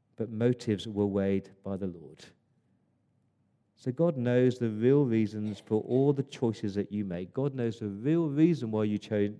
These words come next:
changed jobs or changed church or broke up with that person. God knows that.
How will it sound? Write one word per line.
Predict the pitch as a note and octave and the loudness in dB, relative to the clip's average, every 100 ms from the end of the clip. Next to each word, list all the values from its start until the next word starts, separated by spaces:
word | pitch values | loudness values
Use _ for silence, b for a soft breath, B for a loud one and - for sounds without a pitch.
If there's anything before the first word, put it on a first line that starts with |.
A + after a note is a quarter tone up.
| - b b | -18 b b
changed | - A2 G#2 - - | 0 0 0 -6 -4
jobs | G#2+ G#2 - | -2 -2 -4
or | G2 | -6
changed | - A2 G2+ G2 - | -4 -4 -4 -6 -8
church | G#2+ G2+ F#2+ - | -2 -2 -2 -4
or | G2+ G2 F#2+ B B B B _ | 0 0 -2 B B B B _
broke | - G#2 - | 0 0 -2
up | G2+ | -6
with | G#2 | -4
that | G2 - | -6 -6
person. | G#2 G2 - G#2+ | -8 -8 -12 -4
God | D3 D3+ | -2 0
knows | E3 B3+ A#3 | 0 -2 -4
that. | F2+ - - | -14 -16 -20